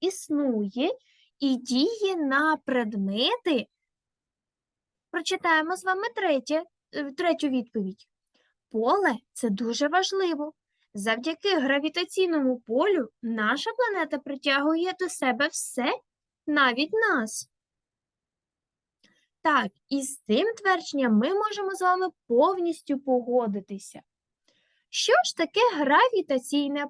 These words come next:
поле? Поглибимо з вами свої знання, прочитавши невеличку довідку. Навколо Землі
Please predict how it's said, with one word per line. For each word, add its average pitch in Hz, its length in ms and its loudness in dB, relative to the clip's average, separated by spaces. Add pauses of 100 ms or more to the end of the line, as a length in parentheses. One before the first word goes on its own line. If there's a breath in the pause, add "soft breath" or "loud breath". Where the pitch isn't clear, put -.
поле? 302 440 2 (580 soft breath)
Поглибимо 403 580 2
з 285 80 -8
вами 339 360 2
свої 277 500 0
знання, 226 720 0
прочитавши 381 640 -2
невеличку 285 880 -2 (100)
довідку. 269 800 0 (720 soft breath)
Навколо 240 800 0
Землі 226 500 4